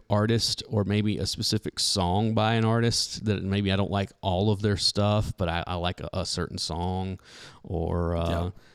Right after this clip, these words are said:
Speaker 1: you know, like, um, I have I Love You, Beth Cooper on my list because, you know, it is, it was one of those things that, you know, I was reading that book when I was, like, in my thirties,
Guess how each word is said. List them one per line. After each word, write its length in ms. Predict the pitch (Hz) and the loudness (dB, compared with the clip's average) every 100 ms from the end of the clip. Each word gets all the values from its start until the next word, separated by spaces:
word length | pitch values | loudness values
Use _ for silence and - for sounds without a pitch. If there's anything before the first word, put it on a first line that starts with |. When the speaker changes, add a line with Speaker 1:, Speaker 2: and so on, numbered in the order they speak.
| - | -14
Speaker 1:
you 140 | - 90 | -6 -2
know, 180 | 85 | 0
like, 320 | 85 85 82 - | 0 -2 -2 0
um, 260 | 90 90 - | 0 0 -4
I 140 | 95 | -6
have 400 | 87 92 92 90 - | -4 -2 -2 -2 -6
I 100 | 87 | -6
Love 180 | 87 87 | -4 -4
You, 80 | 85 | -4
Beth 220 | 87 - | -6 -6
Cooper 360 | 87 - 87 87 | -8 -8 -8 -6
on 100 | 85 | -6
my 120 | 87 | -8
list 440 | 90 90 90 - | -6 -4 -4 -4
because, 500 | - 90 85 82 85 | -6 -6 -4 -4 -6
you 120 | 90 85 | -8 -6
know, 120 | 87 | -4
it 200 | 92 - | -4 -2
is, 200 | 95 90 | -2 -2
it 60 | |
was 120 | 90 90 | -4 -4
one 100 | 90 | -2
of 80 | 87 | -2
those 160 | 85 | -2
things 220 | 92 90 | -4 -6
that, 100 | 85 | -8
you 60 | 92 | -10
know, 60 | 82 | -8
I 100 | 87 | -4
was 200 | 98 90 | -4 -2
reading 260 | 87 85 85 | -4 -4 -6
that 180 | 85 80 - - | -6 -8 -14 -14
book 380 | 107 87 90 | -6 -2 -2
when 100 | 85 | -4
I 60 | 85 | -6
was, 160 | 85 87 | -6 -6
like, 180 | 87 | -8
in 100 | 90 | -6
my 200 | 90 85 90 92 - - - - - - - - - - | -6 -6 -8 -14 -20 -20 -20 -20 -20 -20 -20 -20 -20 -4
thirties, 540 | 90 95 73 82 - | 0 0 0 -6 -8